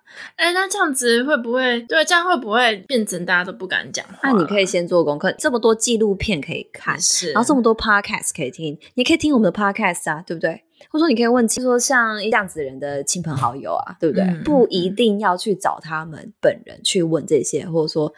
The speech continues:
Speaker 2: 做这些攻击的事情，<laughs> 就是把你们的无知去给他们不舒服，就是他们没必要来承接你这些，那这些偏见是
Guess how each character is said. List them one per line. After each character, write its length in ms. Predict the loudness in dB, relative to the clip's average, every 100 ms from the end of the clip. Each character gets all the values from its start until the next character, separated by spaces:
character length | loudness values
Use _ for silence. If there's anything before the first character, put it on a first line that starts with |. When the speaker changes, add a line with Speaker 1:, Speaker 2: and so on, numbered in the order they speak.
| -10
Speaker 2:
做 180 | 0 2
这 80 | 2
些 160 | 0 -2
攻 260 | 0 -2 -4
击 180 | -12
的 140 | -8 -4
事 180 | -2 0
情， 380 | 2 0 0 -4 _
<laughs> 40 | 2
就 100 | 4
是 120 | 2 -2 -2
把 160 | 2 2
你 100 | 0
们 100 | -2
的 100 | -2
无 240 | -2 -6 -4
知 380 | -4 -2 -2 -2
去 580 | -2 2 2 0 -4 _
给 160 | 0 0
他 160 | 0 -4
们 80 |
不 160 | -4 -4
舒 220 | -2 -4
服， 160 | -8 -4
就 100 | 0
是 160 | 0 0
他 240 | 0 2
们 160 | 2 2
没 180 | 2 -2
必 220 | -2 0
要 240 | 2 2
来 400 | 2 0 0 -6 -6
承 280 | -2 -2 -2
接 220 | -2 -2
你 140 | -2 -2
这 200 | -2 -2
些， 480 | -2 -2 -4 -8 -4
那 80 | 0
这 80 | 2
些 120 | 2
偏 400 | 2 2 2 2
见 360 | -2 -2 -2 -4 _ _ _
是 200 | -4 0